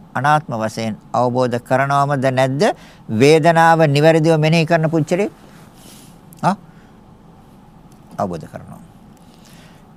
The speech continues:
වේදනාවේ යථා ස්වභාවය අවබෝධ කරනවද මහණෙනි? එයා එහි චන්දරාගය දුරු කරනවා. නිවන අරමුණු කරනවා.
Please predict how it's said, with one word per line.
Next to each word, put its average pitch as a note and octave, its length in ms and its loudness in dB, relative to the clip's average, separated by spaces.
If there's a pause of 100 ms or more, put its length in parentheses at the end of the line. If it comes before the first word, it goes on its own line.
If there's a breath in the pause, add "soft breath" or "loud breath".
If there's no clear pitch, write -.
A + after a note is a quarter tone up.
(240)
වේදනාවේ D3 880 4 (100)
යථා G3+ 340 4
ස්වභාවය E3 460 2
අවබෝධ D#3 460 2
කරනවද E3 600 -2 (220)
මහණෙනි? A#2+ 520 -2 (1120 soft breath)
එයා A#2+ 220 -2
එහි A2+ 160 -2
චන්දරාගය A2 580 -6
දුරු G2+ 200 -10
කරනවා. F#2 360 -14 (280)
නිවන G#2+ 280 -6
අරමුණු F2+ 340 -6
කරනවා. - 340 -18